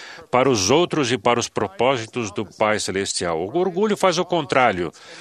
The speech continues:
O orgulho tira sua energia e força do profundo poço do egoísmo. Assim que paramos de ficar obcecados por nós mesmos e nos entregamos completamente ao serviço, nosso orgulho diminui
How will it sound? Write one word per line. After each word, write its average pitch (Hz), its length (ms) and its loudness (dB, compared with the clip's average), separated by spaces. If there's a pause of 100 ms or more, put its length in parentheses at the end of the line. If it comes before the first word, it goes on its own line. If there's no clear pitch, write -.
(140)
O 113 60 -2
orgulho 160 420 2
tira 190 400 0
sua 147 240 0
energia 120 380 0
e 127 80 -2
força 143 420 -2
do 123 160 -4
profundo 160 640 -4
poço 147 560 -2
do 98 200 -2
egoísmo. 87 680 -2 (800)
Assim 131 440 2
que 135 120 -6
paramos 135 520 2
de 120 100 -4
ficar 123 340 0
obcecados 110 720 0
por 120 200 -2
nós 127 340 0
mesmos 92 540 -2 (280)
e 117 60 -4
nos 123 220 0
entregamos 151 640 0
completamente 120 680 -2
ao 110 60 -2
serviço, 90 640 -4 (520)
nosso 95 360 -4
orgulho 98 460 -2
diminui 92 720 -6